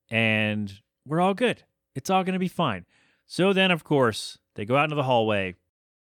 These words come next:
and Sean's like, "Oh, now what's gonna happen, Mister Horror Movie Expert?" "Well, a shadowy figure that none of us will see will run by," and they all turn around, and it runs by in the background. And then Feeney will come out and give us his big lesson. And so then Feeney appears,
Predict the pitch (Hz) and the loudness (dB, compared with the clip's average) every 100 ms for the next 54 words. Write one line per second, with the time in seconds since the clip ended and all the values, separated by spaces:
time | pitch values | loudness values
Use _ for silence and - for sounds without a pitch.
0 | _ _ _ _ _ 127 120 117 - 123 | _ _ _ _ _ -2 0 0 -2 -2
1 | 120 160 170 123 131 147 - 131 110 113 | 0 0 0 0 0 -2 -4 -2 0 0
2 | - 110 101 104 113 107 101 98 - 107 | -2 -6 -8 -6 -4 -4 -4 -6 -6 -6
3 | 131 165 147 110 - _ _ - 170 175 | 0 2 2 -2 -6 _ _ -4 0 2
4 | 151 127 180 147 117 101 113 139 135 117 | 2 0 0 2 0 0 -2 -2 -2 -4
5 | 120 - 156 123 110 110 104 104 92 85 | -8 -2 2 2 2 0 0 0 -2 -4
6 | 101 113 110 - 117 107 107 110 107 107 | -4 -4 -4 -6 -4 -2 -2 -2 -4 -8
7 | - _ _ _ 120 143 113 127 120 104 | -12 _ _ _ -4 -2 0 0 0 0
8 | 117 107 - 87 87 98 147 143 175 170 | 0 -2 -4 -14 -10 -4 -4 0 0 0
9 | 165 151 135 135 110 110 139 147 135 117 | -2 0 2 0 -2 0 0 2 -2 0
10 | 143 113 110 - - 101 98 _ _ _ | 0 2 0 0 -4 -8 -10 _ _ _
11 | _ _ - 98 - 131 120 117 110 127 | _ _ -14 -10 -2 0 2 -2 -2 -4
12 | 113 107 - 214 214 202 156 - | -2 -4 -4 -2 0 0 -2 -8